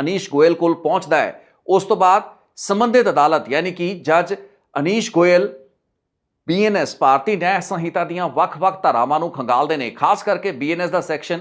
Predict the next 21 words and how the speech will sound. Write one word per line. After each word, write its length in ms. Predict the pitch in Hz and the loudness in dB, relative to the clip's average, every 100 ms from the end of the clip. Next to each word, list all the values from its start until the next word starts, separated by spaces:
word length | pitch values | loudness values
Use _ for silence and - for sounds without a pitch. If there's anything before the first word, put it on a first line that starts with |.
| - | -8
ਇੱਕ 120 | - | -14
ਸੌ 160 | - 131 | -6 -4
ਪਝੱਤਰ, 540 | - 127 - 170 101 - _ _ _ 208 | -2 -6 0 0 0 -6 _ _ _ 0
ਜਿਸ 160 | 233 | 2
ਦੇ 100 | 247 | 4
ਵਿੱਚ 340 | 208 202 202 202 - _ 110 | 4 4 2 -2 -8 _ -2
ਵੱਖ-ਵੱਖ 580 | 165 226 165 208 208 - - | 0 0 2 2 2 -4 -4
ਪਹਿਲੂ 300 | 135 170 202 | 0 2 2
ਤੇ 140 | 202 - | 0 0
ਐਸਪੈਕਟਸ 440 | 147 - 202 190 160 | -4 -2 -2 -2 -6
ਦਿੱਤੇ 200 | - 175 | -4 -2
ਹੁੰਦੇ 260 | 156 170 | 0 -2
ਨੇ। 160 | 175 143 - - _ - | 0 -2 -4 -16 _ -2
ਕਿਸੇ 280 | 202 214 220 | 0 2 0
ਪਬਲਿਕ 500 | 214 - 202 214 - - _ _ _ | 2 0 2 0 -2 -20 _ _ _
ਸਰਵੈਂਟ 540 | - 147 208 202 113 90 | -4 2 4 2 -2 -6
ਯਾਨੀ 180 | 143 | -6
ਕਿ 100 | 165 | -6
ਕਿਸੇ 300 | 180 185 196 | -4 -4 -4
ਸਰਕਾਰੀ 540 | 196 202 - 180 196 214 | -2 -4 -2 0 0 -2
ਕਰਮਚਾਰੀ 760 | 196 170 165 175 165 180 196 | -4 -4 -2 0 0 0 -4